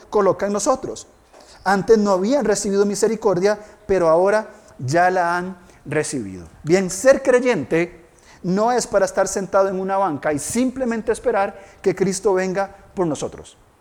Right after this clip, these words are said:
Creo que sería muy frustrante una vida cristiana así. Una vida donde vengamos, nos sentemos, nos paremos, cantemos, adoremos, ofrendemos,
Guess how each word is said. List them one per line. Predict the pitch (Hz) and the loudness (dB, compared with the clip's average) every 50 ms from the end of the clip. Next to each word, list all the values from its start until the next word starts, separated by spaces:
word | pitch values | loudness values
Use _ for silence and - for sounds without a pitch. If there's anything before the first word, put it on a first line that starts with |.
| _ _ _ _ _ - | _ _ _ _ _ -10
Creo | - - - | -8 -6 -6
que | - 202 | -4 -4
sería | - 202 202 | -2 -2 -2
muy | 202 208 196 | -2 -4 -6
frustrante | - 208 196 - - 196 180 170 135 113 - 95 - - | -8 -10 -12 -10 -6 -4 -4 -4 -4 -6 -10 -14 -14 -12
una | 151 165 170 170 | -10 -8 -6 -4
vida | 170 170 180 175 | -2 -2 -2 -2
cristiana | 175 - 160 143 - - 170 165 165 165 | -4 -6 -12 -12 -12 -12 -10 -8 -8 -8
así. | 151 - 143 107 - - _ _ _ _ _ _ _ _ _ _ _ _ _ _ _ _ _ _ _ - | -8 -8 -8 -10 -12 -14 _ _ _ _ _ _ _ _ _ _ _ _ _ _ _ _ _ _ _ -8
Una | 151 160 175 180 | -4 -2 0 2
vida | 185 190 196 190 | 4 4 6 4
donde | 190 190 180 160 160 156 156 | 4 2 2 2 2 2 2
vengamos, | 147 135 156 156 151 185 196 208 208 208 | 2 0 -4 -4 0 0 0 0 0 -2
nos | 196 175 151 | -4 -6 -6
sentemos, | - 147 143 - - 202 208 208 208 190 | -8 -8 -6 -2 -2 0 0 0 -2 -4
nos | 170 151 - | -4 -6 -6
paremos, | - 151 147 170 190 208 202 208 196 - | -4 -2 0 0 0 0 0 -2 -4 -4
cantemos, | - 156 147 - 190 196 202 202 202 202 190 - | -6 -8 -4 -2 -2 -2 -2 -2 -4 -4 -4 -4
adoremos, | 147 139 143 156 180 196 202 196 180 - | -4 -2 0 0 2 0 0 -2 -4 -4
ofrendemos, | 151 139 147 151 165 190 196 208 220 208 - | -6 -4 -4 -2 0 0 2 2 0 -2 -4